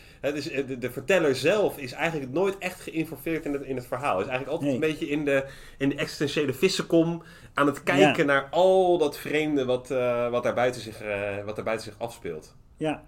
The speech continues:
Speaker 1: Maar inderdaad is altijd, inderdaad overtuig-, of ja, overwegend altijd een materialist of een wetenschapper. Ook inderdaad over, eh, de Color Out of Space is het ook een landmeter aan het begin. Die gaat praten met
Speaker 2: Ja.
Speaker 1: die, eh, met die Amis, eh,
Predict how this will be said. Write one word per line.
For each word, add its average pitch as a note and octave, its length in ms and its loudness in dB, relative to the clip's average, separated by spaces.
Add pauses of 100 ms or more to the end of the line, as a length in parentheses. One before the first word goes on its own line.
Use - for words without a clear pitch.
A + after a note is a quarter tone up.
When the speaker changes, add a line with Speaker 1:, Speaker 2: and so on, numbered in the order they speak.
(200)
Speaker 1:
Maar D3 180 0
inderdaad F#3+ 240 0
is F3+ 100 -4
altijd, F#3 320 0
inderdaad F3 320 -2
overtuig-, E3+ 500 -2
of D#3 120 -2
ja, D3+ 300 0
overwegend E3+ 600 0
altijd E3 240 -2
een D3+ 100 -2
materialist D3+ 580 -2
of C3+ 160 -12
een A#2+ 80 -12
wetenschapper. D3 560 -6
Ook C#3+ 180 -2
inderdaad C3 340 -4
over, A2+ 360 -2
eh, G#2+ 60 -2
de G#2+ 100 -8
Color A2+ 280 -2
Out G2+ 100 -2
of G2+ 80 -10
Space D3 300 -6
is A2 80 -12
het A2+ 120 -14
ook A#2+ 160 -4
een A2 80 -4
landmeter C3+ 680 -2
aan A#2+ 100 -4
het A2+ 120 -6
begin. A#2 480 -6 (220)
Die A2+ 140 -12
gaat G#2 180 -6
praten A2+ 400 0
met A2 180 -2
Speaker 2:
Ja. F3 140 -4
Speaker 1:
die, G#2+ 340 -4
eh, G2+ 240 -4 (400)
met A2 160 -6
die G#2+ 160 -8
Amis, A2+ 420 -4
eh, G2 320 -2